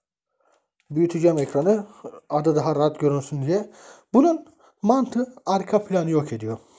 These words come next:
Peki bunu nerede kullanacağım? Mesela çoğu kişi skinine farklı şeyler eklemek isteyebiliyor. Mesela bir girelim uygulamamıza, görelim orada. Mesela ben dedim ki benim skinimde,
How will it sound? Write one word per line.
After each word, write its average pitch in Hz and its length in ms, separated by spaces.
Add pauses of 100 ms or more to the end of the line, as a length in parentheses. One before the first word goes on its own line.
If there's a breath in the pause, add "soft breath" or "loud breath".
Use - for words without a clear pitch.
(320 soft breath)
Peki 226 300
bunu 226 180
nerede 196 300
kullanacağım? 113 480 (920 soft breath)
Mesela 220 460 (380 soft breath)
çoğu 226 260
kişi - 400 (140)
skinine 196 600
farklı 202 340
şeyler 180 300
eklemek 180 420
isteyebiliyor. 156 680 (720)
Mesela 247 340
bir 226 60
girelim 254 360
uygulamamıza, 143 560
görelim 190 420
orada. 127 240
Mesela 165 500
ben 196 220
dedim 185 240
ki 110 240 (540 soft breath)
benim 208 240
skinimde, 139 640